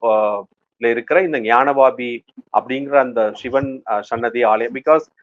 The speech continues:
நிறைய ஏ எஸ் ஐ இப்போ எக்ஸ்கவேஷன் பண்ணிருக்காங்க, ஆராய்ச்சி பண்ணிருக்காங்க, ரிப்போர்ட்ஸ் சப்மிட் பண்ணிருக்காங்க. அஹ், அதுல நிறைய, அஹ், நம்மளுடைய கடவுள் சிலைகளும் அதோடைய இன்ஸ்கிரிப்ஷன்ஸ் எல்லாமே இருக்கிறதா சொல்லியிருக்காங்க. So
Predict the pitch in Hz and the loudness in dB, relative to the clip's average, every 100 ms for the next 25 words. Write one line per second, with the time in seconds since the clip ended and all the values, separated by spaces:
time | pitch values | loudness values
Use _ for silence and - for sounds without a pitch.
0 | - 123 143 156 143 139 147 131 143 135 | -4 0 4 4 4 4 4 2 -4 -4
1 | 123 - 113 110 110 _ - 135 - 123 | -8 -6 -2 -2 -4 _ -4 -2 -2 -8
2 | - 120 113 117 113 127 120 123 120 120 | -8 -6 -2 -4 2 4 4 2 -2 -10
3 | 113 110 - 107 113 117 110 123 120 _ | -10 -8 -8 -6 -4 -4 -4 -6 -8 _
4 | _ _ 123 113 123 117 113 110 107 101 | _ _ -2 -2 -4 -4 -4 -2 -4 0
5 | 113 131 _ _ _ - 110 107 104 101 | 0 0 _ _ _ -2 0 2 0 -2
6 | 98 - 123 135 120 120 123 123 139 139 | -6 -2 2 2 2 0 -2 0 4 4
7 | 135 _ _ - 110 110 107 104 120 123 | 0 _ _ -4 0 0 0 -4 -4 0
8 | 120 113 110 101 _ - 117 127 131 127 | 0 0 -4 -6 _ -4 0 2 0 -6
9 | 117 120 117 117 113 123 _ - 113 120 | -8 -2 -2 -2 -2 -4 _ -8 -4 -2
10 | 117 110 104 127 127 - 123 - 123 110 | -2 -4 -8 -12 -14 -10 -10 -8 -10 -8
11 | 107 113 120 113 117 113 123 220 220 _ | -4 -4 -4 -8 -8 -4 -4 -4 -8 _
12 | - 135 139 101 95 104 | -6 -4 -4 -6 -12 -6